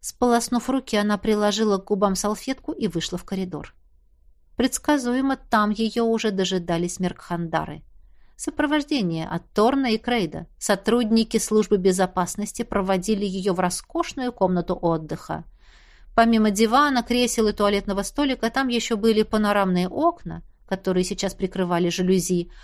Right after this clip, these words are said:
аквариум во всю стену, где плескались мелкие морские обитатели,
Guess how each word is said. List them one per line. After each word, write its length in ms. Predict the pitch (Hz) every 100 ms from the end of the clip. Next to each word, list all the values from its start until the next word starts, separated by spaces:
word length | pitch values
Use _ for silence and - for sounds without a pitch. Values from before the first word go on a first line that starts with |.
| -
аквариум 640 | - 185 190 240 320 320 294
во 100 | 269
всю 180 | - 269
стену, 440 | - 262 262 247
где 180 | 226 233
плескались 640 | 220 226 - 226 220 -
мелкие 420 | 226 220 220 220
морские 520 | 208 202 - - 202
обитатели, 760 | 190 196 202 190 185 202 185 180